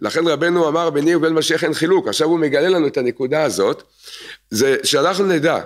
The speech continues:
יש לנו את החבר הכי טוב בעולם, את האבא הכי טוב בעולם,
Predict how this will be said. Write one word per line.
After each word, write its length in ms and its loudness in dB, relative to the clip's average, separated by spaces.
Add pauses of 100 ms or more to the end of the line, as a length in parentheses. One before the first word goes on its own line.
(160)
יש 260 0
לנו 140 2
את 100 -4
החבר 420 0
הכי 200 0
טוב 260 -2
בעולם, 460 0 (100)
את 120 -4
האבא 300 0
הכי 180 -2
טוב 260 0
בעולם, 440 2